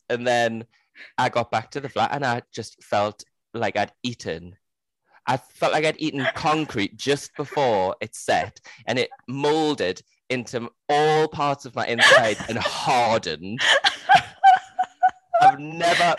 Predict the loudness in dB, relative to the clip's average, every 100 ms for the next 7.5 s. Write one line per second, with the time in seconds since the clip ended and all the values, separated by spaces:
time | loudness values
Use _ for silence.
0 | 0 0 0 0 -2 -2 0 0 0 -4
1 | -8 0 2 2 -2 -6 -10 -2 -2 0
2 | -2 -2 -2 -8 -6 -6 -2 0 0 0
3 | 0 -2 -2 0 0 0 -2 -4 -8 -4
4 | -4 -2 -6 -2 -2 -4 -6 -8 -4 -6
5 | -2 -2 -2 -6 _ _ -8 -4 -2 -4
6 | -6 -12 -6 -6 -4 -8 -8 -14 -16 -18
7 | -16 -10 -10 -8 -4